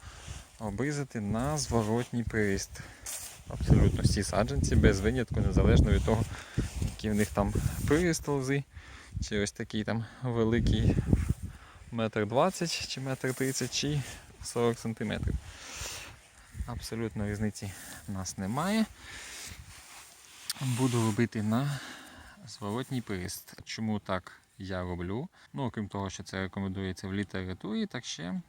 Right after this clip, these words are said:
це краще для винограду, для того, як він розвивався. В першу чергу для технічних сортів. Я зараз говорю за технічні сорти. Коротенько поясню. В нас, я їх посадив, наприклад, цей саджанець винограду весною, він у нас ось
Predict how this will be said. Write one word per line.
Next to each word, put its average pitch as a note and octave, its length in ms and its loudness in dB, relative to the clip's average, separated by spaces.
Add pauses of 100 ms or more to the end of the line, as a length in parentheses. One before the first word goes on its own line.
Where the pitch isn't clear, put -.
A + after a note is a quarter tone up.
(140)
це A2+ 140 -8
краще A2+ 400 -4
для G2+ 320 -2 (120)
винограду, A2 600 -2
для G2+ 180 2
того, C3+ 280 -4 (800)
як A2+ 340 0
він B2+ 160 0 (200)
розвивався. G#2 600 2
В - 40 -14
першу D3 280 -4
чергу B2 280 -4
для A#2+ 400 0 (640)
технічних G2+ 480 -6
сортів. C#3+ 340 -4
Я A2 120 -2
зараз G2 220 2
говорю G2 240 0
за F#2 160 2 (260)
технічні G2 440 -8
сорти. B3+ 380 -12 (800)
Коротенько F#2+ 480 -4
поясню. G3+ 540 -6 (680)
В G#2 60 -8
нас, G2+ 320 -2 (1080)
я F#2 140 -4
їх F2 100 -6
посадив, F#2+ 460 0
наприклад, F2+ 360 -4
цей F#2 140 -10
саджанець F2 420 -6
винограду F2 400 -4
весною, F3+ 480 -6
він A2+ 120 0
у G2 40 0
нас F#2+ 160 -2
ось - 200 -6